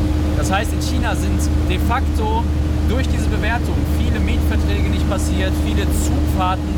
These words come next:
wurden dir nicht gewährleistet, weil du halt ein bestimmtes Ranking in dieser, äh, ganzen Bewertung hast, in diesem, äh, Social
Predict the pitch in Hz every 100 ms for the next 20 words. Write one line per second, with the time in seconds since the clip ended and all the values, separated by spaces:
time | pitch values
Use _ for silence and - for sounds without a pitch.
0 | - - - - 185 202 190 190 - -
1 | 185 175 190 180 175 - - - - -
2 | - 220 262 214 220 226 - - - -
3 | 151 156 202 - - 208 - 202 202 202
4 | 196 196 190 - - - 208 226 185 214
5 | - 175 202 220 - 175 220 - - -
6 | - - - - - - - - 165 165
7 | 160 - - - 208 220